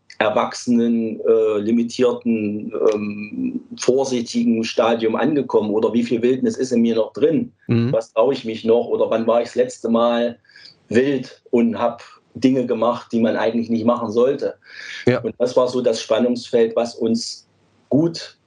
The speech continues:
Speaker 1: zum Album getragen hat. Das Gute ist immer für eine Band, ich erinnere mich, äh, an Samurai, war auch ein total schräges Album für mich gefühlt.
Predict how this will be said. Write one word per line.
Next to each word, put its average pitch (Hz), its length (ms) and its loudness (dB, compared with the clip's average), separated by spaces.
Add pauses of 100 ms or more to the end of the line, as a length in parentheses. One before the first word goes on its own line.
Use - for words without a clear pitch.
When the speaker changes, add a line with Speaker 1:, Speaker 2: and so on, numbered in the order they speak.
(440)
Speaker 1:
zum 127 240 0
Album 123 360 0
getragen 123 600 -2
hat. - 140 -4
Das - 180 -4
Gute 180 220 0
ist 120 160 0
immer 156 140 0
für 131 120 -2
eine 117 100 4
Band, 147 280 0
ich - 100 -12
erinnere 120 340 2
mich, 120 280 -2
äh, 113 40 2
an 113 360 2
Samurai, 113 680 0 (880)
war - 140 0
auch - 140 0
ein 139 80 -4
total 151 480 0
schräges 143 560 -2
Album 110 420 -2
für - 240 -2
mich 127 300 -2
gefühlt. 120 560 -2